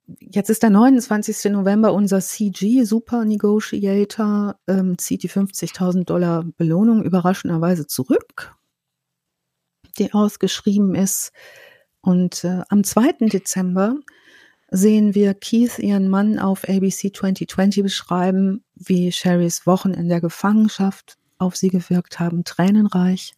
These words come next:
sowohl physisch als auch psychisch. Es kommen auch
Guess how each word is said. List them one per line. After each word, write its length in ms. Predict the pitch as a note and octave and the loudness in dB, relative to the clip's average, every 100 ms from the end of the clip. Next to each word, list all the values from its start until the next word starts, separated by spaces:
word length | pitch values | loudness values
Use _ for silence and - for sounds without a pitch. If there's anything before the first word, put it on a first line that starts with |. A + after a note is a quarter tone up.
| _ _ _ _ _ _ _ _ _ | _ _ _ _ _ _ _ _ _
sowohl 680 | - F#3 E3+ F3 F3 F3 F3 - _ _ _ | -6 -4 0 4 4 4 2 -8 _ _ _
physisch 640 | - - F#3+ F#3 F#3+ F#3 - | -18 2 2 4 2 0 -4
als 220 | F3 - | -4 -4
auch 160 | D3+ - | -8 -10
psychisch. 800 | - E3 D#3+ D#3+ D3+ - - - _ _ _ _ _ _ _ _ _ _ _ _ _ _ _ _ - | -8 -6 -4 -4 -6 -8 -10 -14 _ _ _ _ _ _ _ _ _ _ _ _ _ _ _ _ -4
Es 180 | F#3 - | -4 0
kommen 420 | G#3 G#3+ G#3 G3+ | 2 2 2 0
auch 680 | - F#3+ F#3+ F#3+ - - | -2 0 0 0 -6 -20